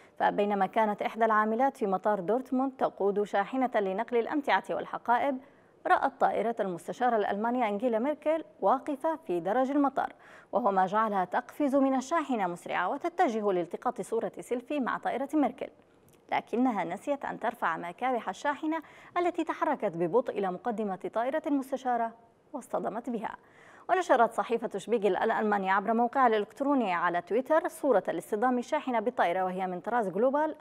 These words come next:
خمسة ألف، وأضافت الصحيفة أن المعجبة عاملة بالمطار. جاء هذا الحادث بعد سلسلة من تعاطل الطائرات الحكومية القديمة، ما أدى إلى إرجاء رحلات لميركل ومسؤولين آخرين.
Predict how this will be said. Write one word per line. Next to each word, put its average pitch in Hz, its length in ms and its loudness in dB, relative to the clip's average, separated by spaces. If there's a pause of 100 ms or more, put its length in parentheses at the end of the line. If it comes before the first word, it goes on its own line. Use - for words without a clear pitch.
خمسة - 440 -4
ألف، 330 160 -2 (400)
وأضافت 240 920 2
الصحيفة 254 500 -2
أن 277 280 0
المعجبة 196 540 0
عاملة 180 420 0
بالمطار. 214 560 -2 (560)
جاء 285 240 6
هذا 208 220 0
الحادث 185 360 -4
بعد 196 240 -2
سلسلة 233 500 -4
من 226 240 -2
تعاطل 233 360 0
الطائرات 220 480 -2
الحكومية 196 600 -6
القديمة، 185 800 -4 (340)
ما 202 80 2
أدى 202 300 4
إلى 190 220 4
إرجاء 208 320 0
رحلات 220 380 -2
لميركل 240 440 2
ومسؤولين 175 520 -4
آخرين. - 520 -4